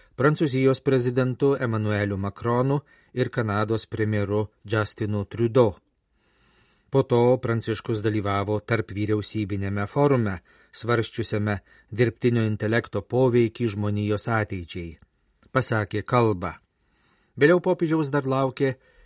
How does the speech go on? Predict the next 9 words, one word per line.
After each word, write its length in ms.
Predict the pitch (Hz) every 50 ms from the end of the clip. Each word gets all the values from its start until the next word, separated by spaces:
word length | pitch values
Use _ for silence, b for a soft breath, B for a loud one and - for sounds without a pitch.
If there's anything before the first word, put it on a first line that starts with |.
| b b b b b -
kiti 320 | 151 135 - - 147 160
šeši 380 | 151 - 147 131 - - 139 135
dvišaliai 500 | 120 117 123 - - 120 117 113 117 113
susitikimai. 800 | - - 135 - - 123 110 120 107 - - 104 95 95 92 87 78 - _ _ _ _ _ _ _ _ _ _ _ _
Su 260 | - - - 127 120 113 -
Kenijos 540 | - 120 113 110 107 107 110 113 107 - -
prezidentu 760 | 117 113 110 110 107 104 113 113 113 107 - - 131 139 143 127 110
Williamu 580 | 110 117 107 104 104 107 104 104 104 104 104 104
Samoei 540 | - - - 110 110 113 110 110 107 104